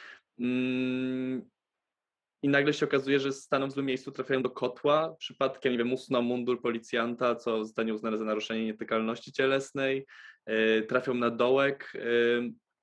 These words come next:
to jest chyba w tym wszystkim straszne, że doszliśmy do jakiegoś takiego momentu, że, mm, służby, funkcjonariusze działają w taki sposób, y, że nigdy nie ma pewności, że jakby byle jakieś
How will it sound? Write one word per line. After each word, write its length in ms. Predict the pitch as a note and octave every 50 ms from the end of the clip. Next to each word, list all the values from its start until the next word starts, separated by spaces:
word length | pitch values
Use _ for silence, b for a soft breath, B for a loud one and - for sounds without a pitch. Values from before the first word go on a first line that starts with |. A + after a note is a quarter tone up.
| _ _ _ _ _ - _ _
to 80 | - E3
jest 120 | E3 C#3+
chyba 120 | C3 A#2+ A2
w 40 |
tym 120 | A2 A2+ G#2+
wszystkim 260 | - - - A2+ G#2+
straszne, 480 | G#2+ - G2+ G2+ G2+ - - G#2+ G#2 G#2
że 500 | G2+ G#2+ A2 A2+ A2 A2 A2 A2 A2 G#2
doszliśmy 260 | - G#2+ G#2 A#2+ B2 A2+
do 40 |
jakiegoś 140 | - - A#2
takiego 160 | - - B2
momentu, 460 | A#2 A2+ A#2 A2+ A2+ A#2+ A#2 - B2+ B2
że, 840 | A#2 A#2+ A#2 A#2 A2+ A2+ A2 A2 A2 A2 A2 A2 A2 A2 A2 G#2+ G#2+ A2 A2
mm, 640 | A2 G#2+ G#2+ G#2+ G#2+ G#2+ G#2+ G#2+ G#2+ G#2+ G#2+ A#2 -
służby, 480 | - - B2 B2 A#2+ A#2+ A2+ A#2 A2
funkcjonariusze 560 | A2 - A#2+ - A#2+ A#2 A2+ A2+ A2+ A2 -
działają 300 | A2 A#2 A2 A2 A2+ A2+
w 60 | A2 -
taki 220 | A2 G2+ - A2
sposób, 540 | - _ - A2+ A2+ - - D#3 D3+ D3+ _ _ _ _
y, 300 | - B2 B2+ B2+ C3 C3 C3 B B B B B B
że 100 | B C3
nigdy 120 | C#3 D3 D#3+
nie 80 | E3+
ma 100 | E3+ E3+
pewności, 440 | - F3+ F3+ F3 C#3+ B2 - - B2
że 80 | A#2 A#2+
jakby 160 | A#2 A#2+ A#2
byle 220 | B2 B2+ B2+ B2
jakieś 440 | A#2+ A#2 - B2 A#2 A#2 - - -